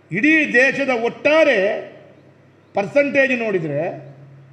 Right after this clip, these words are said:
ಇಡೀ ದೇಶದ ಎಲ್ಲ ಬಂಧುಗಳು ಎವರೇಜ್ ಆಗಿ ದಿನಕ್ಕೆ ನಾಲ್ಕು ಗಂಟೆ ನಾವು ಸೋಷಿಯಲ್ ಮೀಡಿಯಾದಲ್ಲಿ ಇದ್ದೇವೆ. ಕೆಲವು ವಿದ್ಯಾರ್ಥಿಗಳು, ವಿದ್ಯಾರ್ಥಿನಿಯರು ದಿವಸಕ್ಕೆ ಆರು ಏಳು ಗಂಟೆ ಇರುವುದೂ ಇದೆ.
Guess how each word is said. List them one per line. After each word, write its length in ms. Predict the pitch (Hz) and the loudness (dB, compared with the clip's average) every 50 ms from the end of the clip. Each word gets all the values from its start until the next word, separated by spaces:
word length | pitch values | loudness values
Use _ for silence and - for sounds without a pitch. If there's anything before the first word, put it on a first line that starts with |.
| - - - - - - - - - - _ _ _ _ _ _ _ _ _ _ _ _ _ _ _ _ _ _ _ _ _ _ _ _ _ _ _ _ _ _ _ _ _ _ _ _ _ _ - 151 | -20 -20 -20 -20 -20 -20 -20 -20 -20 -20 _ _ _ _ _ _ _ _ _ _ _ _ _ _ _ _ _ _ _ _ _ _ _ _ _ _ _ _ _ _ _ _ _ _ _ _ _ _ -12 -8
ಇಡೀ 360 | 208 226 262 254 226 180 156 | -4 -2 -2 -2 -2 0 0
ದೇಶದ 340 | 208 240 233 220 233 220 208 | 0 0 0 0 -2 -2 0
ಎಲ್ಲ 400 | 190 190 196 233 254 269 269 254 | 2 0 0 0 -2 -4 -4 -4
ಬಂಧುಗಳು 480 | 208 220 214 214 208 196 202 202 185 | -4 -4 -6 -4 -4 -4 -2 -2 -2
ಎವರೇಜ್ 440 | 180 185 202 233 254 254 247 226 214 | 0 0 -2 0 0 0 0 0 0
ಆಗಿ 340 | 208 202 196 214 208 170 151 | 0 -2 -2 -4 -8 -10 -10
ದಿನಕ್ಕೆ 280 | 190 220 214 214 208 | -10 -10 -10 -8 -8
ನಾಲ್ಕು 340 | 180 180 190 220 240 - 233 | -8 -6 -6 -6 -6 -8 -8
ಗಂಟೆ 240 | 196 202 190 180 226 | -8 -8 -8 -8 -10
ನಾವು 200 | 208 190 175 135 | -12 -12 -12 -10
ಸೋಷಿಯಲ್ 280 | 196 185 151 214 196 180 | -10 -10 -10 -10 -10 -12
ಮೀಡಿಯಾದಲ್ಲಿ 300 | 180 165 160 175 180 170 | -10 -10 -10 -10 -10 -10
ಇದ್ದೇವೆ. 440 | 147 139 120 107 - - - - - - - - - - - - - - - - - - - - - - - - - - - - - - | -10 -10 -12 -12 -16 -20 -20 -20 -20 -20 -20 -20 -20 -20 -20 -20 -20 -20 -20 -20 -20 -20 -20 -20 -20 -20 -20 -20 -20 -20 -20 -20 -18 -6
ಕೆಲವು 200 | - 226 269 262 | -4 -2 0 0
ವಿದ್ಯಾರ್ಥಿಗಳು, 680 | 247 240 208 269 294 302 294 - 302 294 277 277 277 262 | -2 -4 -2 0 2 2 2 0 -2 0 0 0 0 0
ವಿದ್ಯಾರ್ಥಿನಿಯರು 640 | 262 233 269 294 294 277 - 285 285 269 269 262 - | -2 -2 0 0 0 0 0 -2 -4 -4 -4 -4 -4
ದಿವಸಕ್ಕೆ 260 | 269 208 277 220 254 | -6 -6 -4 -4 -2
ಆರು 320 | 254 277 302 311 311 302 | 0 2 2 2 2 2
ಏಳು 200 | 285 285 294 302 | 2 2 2 2
ಗಂಟೆ 220 | 285 285 285 285 277 | 2 0 0 0 -2
ಇರುವುದೂ 280 | 277 285 285 285 277 | -2 -2 -2 -2 -2
ಇದೆ. 500 | 285 277 254 220 160 113 - - - - | -2 -4 -4 -4 -8 -10 -12 -16 -20 -20